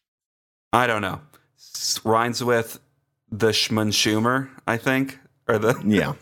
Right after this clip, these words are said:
Speaker 1: Yeah, you guys, if you don't want prices to go up, stop buying stuff for more money.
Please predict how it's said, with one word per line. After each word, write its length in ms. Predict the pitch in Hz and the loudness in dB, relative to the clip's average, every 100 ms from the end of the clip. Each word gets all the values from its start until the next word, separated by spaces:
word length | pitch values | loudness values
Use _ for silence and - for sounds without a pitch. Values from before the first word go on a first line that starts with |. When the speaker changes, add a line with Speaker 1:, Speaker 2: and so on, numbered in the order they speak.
| - - _ - | -16 -20 _ -2
Speaker 1:
Yeah, 100 | 82 | 0
you 40 | |
guys, 240 | 85 107 107 | 2 2 2
if 80 | 123 | 0
you 60 | |
don't 80 | 135 | 2
want 140 | 123 | 2
prices 280 | 123 110 98 | 0 -2 -2
to 60 | 87 | -2
go 100 | 90 | 0
up, 80 | - | 0
stop 240 | 101 80 | -2 0
buying 300 | 82 78 76 | -2 -2 -2
stuff 240 | - 71 | -4 -4
for 80 | 76 | -2
more 160 | 76 76 | -2 -2
money. 240 | 69 69 | -4 -4